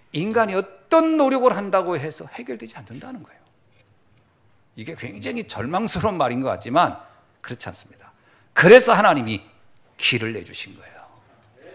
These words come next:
왜 우리가 오늘 이 시간에 모여서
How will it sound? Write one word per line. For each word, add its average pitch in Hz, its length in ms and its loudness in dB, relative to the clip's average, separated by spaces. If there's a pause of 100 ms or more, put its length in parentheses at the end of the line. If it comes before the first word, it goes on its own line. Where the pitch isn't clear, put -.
(160)
왜 247 460 4
우리가 147 540 -6 (100)
오늘 95 420 -4
이 - 20 -8
시간에 101 480 -4
모여서 87 640 -12